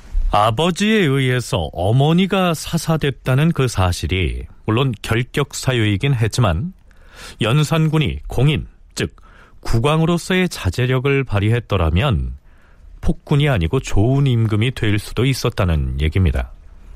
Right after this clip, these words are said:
연산군은 만 일곱 살에 세자에 책봉이 됐고요. 이태 뒤인 성종 십육 년에는 세자를 위한 동궁이 건립됩니다. 다음 해인 성종 십칠 년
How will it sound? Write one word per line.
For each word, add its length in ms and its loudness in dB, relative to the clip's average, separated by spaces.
연산군은 640 2
만 560 2
일곱 400 -2
살에 560 -4
세자에 640 -2
책봉이 400 -2
됐고요. 460 -4
이태 420 0
뒤인 320 0
성종 360 2
십육 340 2
년에는 600 0
세자를 680 0
위한 480 0
동궁이 840 0
건립됩니다. 760 -4
다음 260 2
해인 280 0
성종 420 2
십칠 520 -2
년 300 0